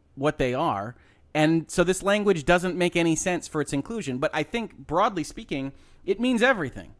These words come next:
You're not gonna spend money on something if it doesn't enhance the entertainment value of the product. So it means anything that's randomized or partially randomized that enhances the entertainment value of the product.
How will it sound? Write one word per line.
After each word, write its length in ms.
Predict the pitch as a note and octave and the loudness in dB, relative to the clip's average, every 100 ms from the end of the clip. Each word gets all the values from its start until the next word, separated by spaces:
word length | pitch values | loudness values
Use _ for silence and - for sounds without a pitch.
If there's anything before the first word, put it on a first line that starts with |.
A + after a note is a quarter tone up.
| _ - _ _ _ | _ -20 _ _ _
You're 140 | F3 | 0
not 160 | C4+ C4 | 2 2
gonna 160 | A3+ - | 0 -4
spend 320 | - B3 G#3 | 0 0 2
money 400 | A3+ F#3+ D3 D3 | 2 4 2 0
on 200 | D#3+ D#3+ | 0 0
something 560 | D#3 F#3 - C#3 C#3 D3+ - | 2 -2 0 0 0 -4 -4
if 180 | E3 | -2
it 100 | F3+ | 0
doesn't 260 | D#3+ F#3 F#3+ | 2 2 2
enhance 320 | F3 F#3 F3+ | 0 0 -2
the 100 | F3+ | -2
entertainment 400 | E3 D#3+ E3+ D#3+ | -2 -2 -2 0
value 180 | D#3 D3 | 2 2
of 60 | D3 | -2
the 60 | |
product. 340 | - A#3 C#3 A#2 | -2 0 0 -2
So 100 | F3 | -4
it 80 | |
means 220 | F3 F3+ D#3+ | -2 -4 -4
anything 360 | F#3 A3+ B3 F#3 | -4 -4 -4 -4
that's 140 | D#3+ | -4
randomized 480 | D#3 E3 D#3 D3 C#3 | -2 0 2 0 0
or 60 | C#3 | -4
partially 340 | D3+ C3+ - | -2 -2 -2
randomized 460 | C3 F3+ F3+ B2+ C3 | -4 -2 -2 -2 -2
that 80 | D#3+ | -2
enhances 380 | D#3+ D#3 D#3 | -2 -2 -6
the 100 | D3+ | -6
entertainment 340 | D3+ D3 D3+ C#3+ | -4 -4 -4 -2
value 140 | D3 | -2
of 60 | C#3+ | -2
the 40 | |
product. 260 | A#3 G#3+ | -2 -2